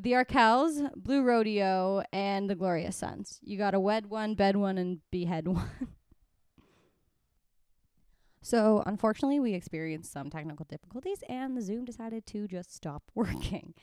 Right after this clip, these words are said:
Uh, Cam had to go, but thankfully, Boris is still here, and he's going to reiterate what <laughs> Cam said while the Zoom was dead to, um, wed, bed, behead. I just realized how much that rhymed.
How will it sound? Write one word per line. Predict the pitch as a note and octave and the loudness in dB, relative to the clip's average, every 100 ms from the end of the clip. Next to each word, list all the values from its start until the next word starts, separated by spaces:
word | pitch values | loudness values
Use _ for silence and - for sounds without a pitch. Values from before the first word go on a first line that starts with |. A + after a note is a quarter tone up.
| _ _ _ - | _ _ _ -6
Uh, | G3+ F#3+ | -4 -4
Cam | - G3 | -6 -4
had | B3 C#4 | -4 -4
to | D4 | -6
go, | F#3 D#3+ C#3+ C#3+ A#3 - | -4 -4 -4 -4 -6 -8
but | D#3+ - | -8 -8
thankfully, | D#3+ E3 - F3 E3 D3+ D3 F3 C4 B3 D#3+ | -10 -10 -8 -8 -8 -8 -8 -6 -6 -8 -10
Boris | D#3 D3+ E3 | -8 -6 -8
is | B3 | -12
still | - A3 A3+ | -12 -12 -10
here, | F3+ D#3 D3+ E3 - _ _ | -8 -8 -8 -12 -16 _ _
and | E3+ E3 D#3+ | -8 -6 -6
he's | E3+ E3 | -8 -10
going | D#3 D3+ | -8 -10
to | D#3+ D3 D#3 | -10 -10 -8
reiterate | D3+ F3+ C4+ G3 F3 E3 | -6 -4 -2 -2 -2 -2
what | - - | -6 -10
<laughs> | - | -8
Cam | G#3+ G#3+ A#3+ A#3+ G#3 | -2 2 4 2 0
said | - - G3+ E3+ E3 A3+ - _ - | -6 -4 -2 -2 -4 -12 -20 _ -12
while | D3+ F3 | -8 -6
the | F#3+ | -6
Zoom | E3+ E3+ E3+ | -6 -8 -8
was | E3+ D3 | -10 -8
dead | D#3+ D3 D3+ D3 _ _ _ - | -6 -6 -6 -10 _ _ _ -14
to, | - E3 D#3+ D#3+ D#3 D3 C#3+ _ - | -4 -2 0 0 -2 -4 -6 _ -8
um, | E3+ D#3+ D3 C#3+ C#3+ _ _ _ - _ _ F3+ | -4 -4 -6 -8 -10 _ _ _ -20 _ _ -8
wed, | E3 C#3 D#3 | -8 -6 -8
bed, | D3+ F3 | -10 -8
behead. | A#3+ D4 E3+ D#3+ _ - | -8 -8 -10 -16 _ -14
I | E3+ E3 E3 _ - | -12 -10 -12 _ -10
just | F#3 - - _ _ | -10 -10 -18 _ _
realized | F3 F3 F3+ - | -12 -10 -10 -10
how | - | -10
much | F3+ - - | -10 -12 -12
that | F3 | -12
rhymed. | G3+ G3+ D#3 | -10 -10 -10